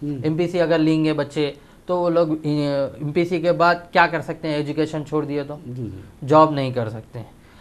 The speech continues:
Speaker 2: अगर वो लोग कंटिन्यू भी कर लिए, इंजीनियरिंग वगैरह,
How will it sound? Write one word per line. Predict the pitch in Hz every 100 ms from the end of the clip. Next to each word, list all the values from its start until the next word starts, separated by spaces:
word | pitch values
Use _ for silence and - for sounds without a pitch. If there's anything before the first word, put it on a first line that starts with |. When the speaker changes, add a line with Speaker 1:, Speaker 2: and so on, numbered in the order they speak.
| -
Speaker 2:
अगर | 147 175
वो | 175
लोग | 175 180 -
कंटिन्यू | 160 160 180 185 185
भी | 190
कर | 175
लिए, | 160 165 165 165
इंजीनियरिंग | 143 147 151 156 156 156
वगैरह, | 143 147 147